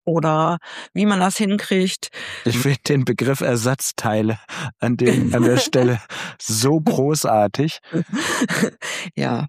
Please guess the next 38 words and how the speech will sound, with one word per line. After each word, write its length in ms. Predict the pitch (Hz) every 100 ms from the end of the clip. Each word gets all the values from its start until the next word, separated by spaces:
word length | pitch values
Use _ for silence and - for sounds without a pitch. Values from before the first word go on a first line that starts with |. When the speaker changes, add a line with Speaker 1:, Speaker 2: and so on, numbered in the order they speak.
| 175
Speaker 1:
also 260 | - 202 196
es 340 | 214 - 208
ist 140 | 220 247
halt 240 | 226 220 -
immer, 760 | 226 311 277 240 233 220 220 -
äh, 380 | - - - -
es 140 | 208
bleibt 320 | 208 240 269 -
spannend, 480 | - 277 147 151 -
ne? 120 | 190
Man 220 | 208 202 202
weiß 480 | 240 - 226 214
wirklich 500 | 233 269 - 262 240
nicht, 240 | 226 - -
was 140 | 214
einen 180 | - 202
erwartet. 360 | 202 185 180 -
Da 60 |
hast 100 | 196 -
du 20 |
vollkommen 300 | - - 214
recht. 320 | 170 151 - - - - - - - - _ _ _ _
Speaker 2:
Also 140 | 139 160
da 60 |
ist 160 | 160 -
meine 280 | 135 196 202
Frage 420 | - 156 175 175
übrigens, 580 | 135 123 123 160 208 -
äh, 100 | -
äh, 600 | 135 135 131 123 123 131 123 - 180 - _ _ - -
die, 240 | 120 120
die 140 | 117 123
mir 100 | 127
Speaker 1:
Zu 80 | -
Speaker 2:
eingefallen 500 | 185 240 185 135 -
ist. 140 | -
Speaker 1:
Augenrändern, 240 | - 208 202
oder? 80 | 202